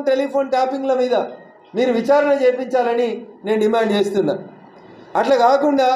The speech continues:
సెలెక్టివ్గా నీకు నచ్చిన కేసులే చేస్తాం, నీకు నచ్చిన వాళ్ళనే అరెస్ట్ చేస్తా అని చెప్తే దాన్ని నిన్నటి దాకా శాసనసభ్యునిగా నా టెలిఫోన్, నా కుటుంబ సభ్యుల టెలిఫోన్ ట్యాప్ అయినటువంటి ఒక బాధితునిగా నేను మళ్ళీ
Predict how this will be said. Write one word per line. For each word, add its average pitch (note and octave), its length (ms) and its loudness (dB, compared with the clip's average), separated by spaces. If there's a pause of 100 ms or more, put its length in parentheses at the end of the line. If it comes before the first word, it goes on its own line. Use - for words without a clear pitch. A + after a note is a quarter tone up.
(640)
సెలెక్టివ్గా C#4 680 0
నీకు C#4+ 260 -4
నచ్చిన C#4 280 -2 (100)
కేసులే C#4+ 340 0 (100)
చేస్తాం, C4+ 300 0 (760)
నీకు C#4 320 0
నచ్చిన C4 280 0
వాళ్ళనే C#4+ 320 4
అరెస్ట్ C#4 360 0
చేస్తా C4 260 -2
అని A#3+ 140 -6
చెప్తే B3 280 0 (880)
దాన్ని B3 380 0 (720)
నిన్నటి B3 360 2
దాకా C#4 180 2 (120)
శాసనసభ్యునిగా A#3+ 800 -2 (500)
నా G#3+ 140 0 (120)
టెలిఫోన్, C#4+ 460 2
నా C4 160 0
కుటుంబ C#4 240 -4 (100)
సభ్యుల C4 260 0 (120)
టెలిఫోన్ C4 420 -2
ట్యాప్ B3+ 240 2
అయినటువంటి C4 460 0 (420)
ఒక A#3+ 100 0 (140)
బాధితునిగా C4 640 0 (880)
నేను B3 260 0
మళ్ళీ C#4 220 2